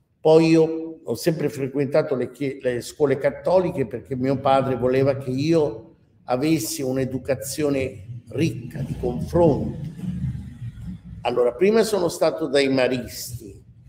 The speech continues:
che erano terribili. Oggi i maristi spero che abbiano cambiato metodi, perché verrebbero denunciati all'Aia, al tribunale dell'Aia.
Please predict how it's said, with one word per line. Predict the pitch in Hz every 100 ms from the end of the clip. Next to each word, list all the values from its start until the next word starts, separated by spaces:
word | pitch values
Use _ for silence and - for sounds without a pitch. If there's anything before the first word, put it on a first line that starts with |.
| - - - - -
che | 185
erano | 170 135 113 113
terribili. | - 110 - 143 151 - - - - - - - - - - - - - - - - - 110 - - - - - - -
Oggi | 127 151 - 135 127 - - - - -
i | 104
maristi | 104 107 123 139 - - 117 -
spero | - - 123 123 120
che | -
abbiano | - - 104 107
cambiato | - 107 110 107 - 104
metodi, | 110 151 170 - 98 - -
perché | 107 -
verrebbero | 117 117 123 98 120 113
denunciati | 117 117 120 117 - 131 -
all'Aia, | 113 113 131 139 113 104 98
al | _
tribunale | 117 95 113 113 98 92
dell'Aia. | - _ - - 67 _